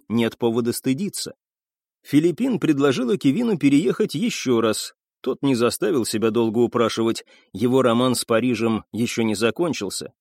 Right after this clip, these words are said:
Кевин попрощался с барбером, который, как и ожидалось, был раздосадован. «Не бери на себя грех гордыни»,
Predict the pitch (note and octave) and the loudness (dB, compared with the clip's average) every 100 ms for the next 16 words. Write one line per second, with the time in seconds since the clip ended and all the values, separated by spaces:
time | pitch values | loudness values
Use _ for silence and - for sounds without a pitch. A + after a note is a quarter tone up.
0 | _ _ _ _ - D#3+ B3 C3 A2+ A#2 | _ _ _ _ -2 0 0 0 2 2
1 | A2 B2+ A2+ A#2+ A#2 A#2 G#3 F3+ F#3 F3+ | 2 0 0 0 0 0 -2 0 2 2
2 | C#3+ - A#2 D3+ D#3+ B2 D3+ C#3 B2 A2 | 0 0 -2 0 0 0 0 2 0 2
3 | A2+ C3+ B2+ F#2 A2 B2 G#2+ A2 A2+ A#2+ | 0 2 0 0 0 0 0 -2 0 0
4 | G3+ D#3 G2+ F#2 D#2+ _ _ _ _ G#2 | 0 -2 -2 -4 -8 _ _ _ _ 2
5 | C3 B2 C3 B2 F3 F3 - C#3 A#2 D#3 | 2 4 4 4 2 0 0 0 2 2
6 | B2 C3 D3 A2+ B2 C3 A#2 D3+ F#3+ A#2 | 2 2 0 0 2 4 4 0 2 0
7 | F#2+ | -2